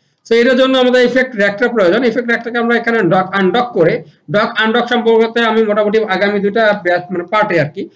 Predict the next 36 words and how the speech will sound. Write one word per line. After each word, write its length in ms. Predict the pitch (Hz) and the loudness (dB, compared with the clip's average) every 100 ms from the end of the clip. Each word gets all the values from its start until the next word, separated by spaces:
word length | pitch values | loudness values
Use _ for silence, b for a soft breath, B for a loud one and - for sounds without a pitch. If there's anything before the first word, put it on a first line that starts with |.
| b _ | b _
অর্থাৎ 200 | 170 202 | -2 0
after 300 | 180 180 226 | 0 -2 -2
effect 200 | 220 220 | 2 0
প্রিমিয়ার 260 | 233 208 196 | 0 -4 -2
প্রো 160 | 208 | -2
পার্টে 160 | 196 202 | 0 0
দেখানো 260 | 175 165 | -2 -2
হয়েছে। 280 | 151 131 - - _ _ _ - - _ | -4 -4 -8 -20 _ _ _ -20 -20 _
So 80 | - | -2
এখানে 280 | 214 214 220 | -2 0 0
আমি 140 | 220 214 | 2 2
আর 60 | |
নতুন 240 | 196 202 202 | 0 -2 -2
করে 120 | 196 | 0
দেখাচ্ছি 400 | 180 202 196 226 | 0 -2 -2 -2
না, 100 | 269 | 0
এটাকে 220 | 214 208 | 0 -2
সরাসরি 400 | 208 185 190 185 | -4 -6 -4 -4
আমি 180 | 170 170 | 0 0
এখানে 200 | 165 160 | 0 -2
নিয়ে 160 | 143 | -2
আসতেছি। 340 | 123 - - 131 b b b - | -4 -16 -20 -20 b b b 0
কিভাবে 280 | 247 247 254 | 2 4 2
আনলাম, 400 | 240 240 247 - | 2 2 2 2
কিভাবে 240 | 226 233 | 2 2
কি 140 | 240 220 | 0 0
হলো, 180 | 220 | 2
এটা 140 | 214 208 | 2 0
মোটামুটি 320 | 185 185 185 | 0 0 0
আপনারা 240 | 190 202 | -2 -2
জানেন, 240 | 160 139 117 b _ - | 0 -2 -4 b _ -10
দেখতে 180 | 175 208 | -4 0
পারেন, 180 | 196 170 | 2 2
বোঝানোর 480 | 160 180 190 202 | 0 0 0 -2
দরকার 260 | 196 160 208 | -2 -4 -4
আছে। 200 | 220 160 | -4 -6